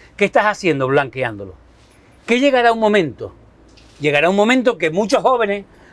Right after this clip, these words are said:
vean esta actitud de uno en La Laguna y de otro en Santa Cruz y digan, "Coño, pues entonces Vox tiene razón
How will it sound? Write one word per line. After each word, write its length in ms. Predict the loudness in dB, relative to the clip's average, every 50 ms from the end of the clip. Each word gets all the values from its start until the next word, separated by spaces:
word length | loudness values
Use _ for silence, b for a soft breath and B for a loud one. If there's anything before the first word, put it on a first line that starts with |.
| b b
vean 460 | -2 0 0 0 0 -2 -4 -8 -10
esta 220 | -10 -4 -2 -2
actitud 480 | -2 0 -2 -4 -2 0 2 0 0 0 -2 -4
de 180 | 0 2 4 4
uno 260 | 4 2 2 2 2
en 80 | 2
La 80 | 2 4
Laguna 380 | 4 4 2 0 0 -2 -4 -6
y 60 | -6 -2
de 140 | 2 2
otro 200 | 2 2 2 -2 -4
en 40 | -4
Santa 240 | -2 0 0 0
Cruz 260 | 0 0 0 -2 -2 -4 b b b b b
y 80 | -2 0
digan, 240 | 2 2 2 0 0
"Coño, 380 | 0 0 2 2 2 2 0 -2 b b b b b b
pues 180 | 0 2 2 2
entonces 340 | 2 2 0 2 2 2 4
Vox 240 | 4 4 2 2 0
tiene 260 | -2 0 2 2 2
razón 580 | 2 0 0 0 0 0 2 2 0 -2 -4